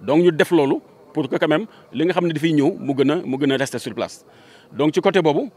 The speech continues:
je crois que suñu jógee fii dañ ci taxaw nu mu gën a, nu mu gën a gaawee. Beneen bi mooy ñu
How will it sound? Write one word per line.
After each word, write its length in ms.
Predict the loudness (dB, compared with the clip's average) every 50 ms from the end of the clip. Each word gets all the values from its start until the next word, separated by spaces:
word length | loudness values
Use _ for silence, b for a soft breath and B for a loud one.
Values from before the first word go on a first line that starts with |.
| _ _
je 100 | -14 -4
crois 160 | 0 0 2 2
que 280 | 4 4 2 2 2 -2 -6
suñu 240 | -6 -2 0 2 2
jógee 200 | 4 4 2 2
fii 220 | 0 -2 -4 -6 -6 b b b b b b -10
dañ 220 | -4 -2 -2 -2
ci 100 | -2 -2 -4
taxaw 300 | -4 -4 -2 0 0 0
nu 80 | 0
mu 100 | 0 0
gën 160 | -2 -2 -2 -2
a, 160 | -2 -2 -4 -6
nu 180 | -8 -8 -6 -6
mu 100 | -4 -4
gën 140 | -4 -4
a 60 | -4 -4
gaawee. 280 | -4 -6 -6 -8 -12 _ _ b b b b b b b b b
Beneen 300 | -2 2 4 4 4 4
bi 80 | 4
mooy 340 | 4 4 4 4 2 0 -4 _ b b b b b -10 -6
ñu 400 | -4 -2 -2 -2 -2 -4 -6